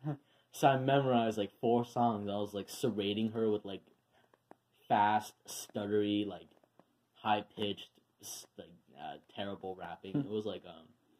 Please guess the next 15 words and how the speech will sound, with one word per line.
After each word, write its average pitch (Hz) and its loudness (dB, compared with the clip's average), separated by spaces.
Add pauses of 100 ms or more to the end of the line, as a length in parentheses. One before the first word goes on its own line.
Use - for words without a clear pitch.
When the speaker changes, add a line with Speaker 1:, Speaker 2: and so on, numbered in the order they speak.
(380)
Speaker 2:
the, 147 8
the 135 2
Mythbusters 117 -4
one. 90 -20
It - -20
was 87 -18
like, 85 -16 (460)
"Are 90 -6
you 143 2
tired 113 4
of - -8
two 120 -8
geeks 110 -2
in, 98 -10 (100)
uh, 87 -14